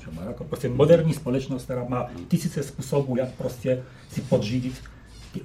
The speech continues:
ty občany, prostě ty, ty, ty lidé, aby, aby, aby fungovali uvnitř, eh, eh, konkrétního systému. Nebo když potom říká o,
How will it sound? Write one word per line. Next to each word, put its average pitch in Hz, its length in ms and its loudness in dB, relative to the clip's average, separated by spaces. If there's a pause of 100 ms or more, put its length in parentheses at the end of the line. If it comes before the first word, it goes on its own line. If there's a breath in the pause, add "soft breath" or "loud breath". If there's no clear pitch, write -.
ty - 80 -10
občany, 127 540 2
prostě 127 280 -6
ty, 127 200 -6
ty, 120 220 -10
ty - 120 -6
lidé, 117 240 -2
aby, - 240 -6
aby, 107 240 -6
aby 113 180 -6
fungovali 120 580 0
uvnitř, 120 500 -2
eh, 113 40 -10 (440)
eh, 107 40 -10 (520)
konkrétního 113 640 0 (520 loud breath)
systému. - 400 -4
Nebo 117 160 4
když 127 160 -2
potom - 300 -2
říká - 260 -4
o, - 60 -4